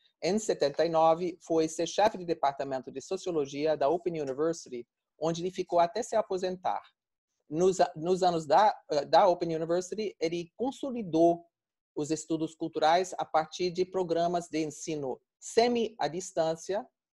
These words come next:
e de uma enorme incursão na indústria editorial, né? Hoje você encontra li-, seções de livros so-, de, chamados cu-, estu-,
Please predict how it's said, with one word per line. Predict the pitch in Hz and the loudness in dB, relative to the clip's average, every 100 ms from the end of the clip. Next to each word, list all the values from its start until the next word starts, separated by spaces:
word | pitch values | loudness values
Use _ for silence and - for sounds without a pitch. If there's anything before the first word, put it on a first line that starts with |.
| _ _ _ - | _ _ _ -2
e | 202 240 - _ - | 2 2 -2 _ -10
de | 147 165 175 - | 0 2 2 0
uma | 175 180 180 | 0 2 0
enorme | 180 220 262 247 214 196 - _ - | 4 6 6 4 0 -2 -6 _ -6
incursão | 214 233 240 226 - - 214 226 | -2 -2 -2 -6 -4 0 2 2
na | 208 196 | 2 0
indústria | 180 185 180 170 - | -2 0 2 2 0
editorial, | 165 165 151 143 104 - - | -6 -2 -2 0 -2 -4 -6
né? | 160 180 - - | -4 -4 -6 2
Hoje | 175 185 185 | 2 4 0
você | 170 165 175 | -2 -4 -6
encontra | 175 - 175 190 190 196 196 _ _ | -4 0 2 2 0 -2 -2 _ _
li-, | 135 143 _ | -12 -12 _
seções | - 214 208 - 208 220 | 0 0 2 0 2 2
de | 208 | 0
livros | 165 165 165 165 165 - | -2 -2 -2 -4 -6 -8
so-, | - - | -10 -10
de, | 139 147 - - | -8 -8 -8 -8
chamados | - 156 151 156 - - _ _ | -2 0 2 0 -6 -20 _ _
cu-, | 180 175 | -4 -2
estu-, | 143 - 170 156 | -4 -2 -4 -4